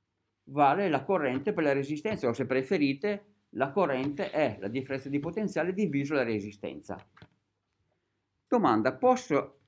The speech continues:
raggiungere lo stesso tipo di descrizione anche nel caso di un altro tipo di utilizzatore come il condensatore?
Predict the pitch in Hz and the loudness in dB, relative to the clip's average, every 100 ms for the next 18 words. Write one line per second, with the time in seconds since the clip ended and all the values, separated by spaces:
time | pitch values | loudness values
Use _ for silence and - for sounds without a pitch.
0 | _ - 143 143 240 262 190 127 117 - | _ 0 2 4 4 4 4 4 2 0
1 | 180 175 143 190 180 143 117 156 - 147 | 0 0 0 0 2 2 2 0 2 0
2 | 135 - 147 160 - - 202 247 247 240 | 0 0 2 4 2 -2 2 2 2 0
3 | 165 165 151 139 147 151 151 151 151 127 | 2 4 4 4 4 6 4 2 -2 -2
4 | 127 147 147 - _ _ 170 160 214 240 | 4 4 4 -4 _ _ 0 2 4 2
5 | 202 156 147 175 165 135 131 131 123 120 | 2 -2 -2 -2 -2 -2 -2 -2 -2 -2
6 | 113 107 127 117 107 - 143 143 127 - | -2 -2 0 0 0 -2 4 4 4 0
7 | 104 98 92 - 160 147 92 | -4 -4 -6 -8 -2 -2 -2